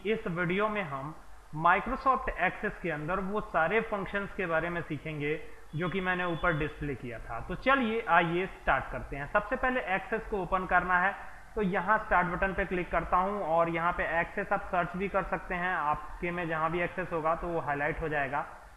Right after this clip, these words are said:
और उस पे click कर दीजिएगा। मेरे पास Access का टू थाउजेंड सेवन भी है और थ्री सिक्सटी फ़ाइव भी है, तो इस बार मैं थ्री सिक्सटी फ़ाइव इस्तेमाल कर रहा हूँ,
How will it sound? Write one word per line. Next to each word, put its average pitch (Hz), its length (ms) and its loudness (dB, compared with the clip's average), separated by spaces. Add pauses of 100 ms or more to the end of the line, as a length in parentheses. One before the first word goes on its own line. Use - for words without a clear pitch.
(160)
और 208 80 0
उस 202 80 -2
पे 220 120 0
click 196 260 2
कर 139 120 0
दीजिएगा। 131 340 -2
मेरे 196 180 2
पास 247 180 -2
Access 240 320 -2
का 247 100 0
टू 233 160 -4
थाउजेंड 220 440 2 (1040)
सेवन 190 360 0
भी 208 180 2
है 190 200 2 (360)
और 175 120 4
थ्री 208 200 0
सिक्सटी 220 300 -4
फ़ाइव 185 220 2
भी 151 140 0
है, 170 100 2
तो 214 120 0
इस 190 80 0
बार 226 180 6
मैं 240 160 8
थ्री 233 220 0
सिक्सटी 233 300 -4
फ़ाइव 202 280 2
इस्तेमाल 196 400 2
कर 180 160 2
रहा 175 140 4
हूँ, 165 160 -2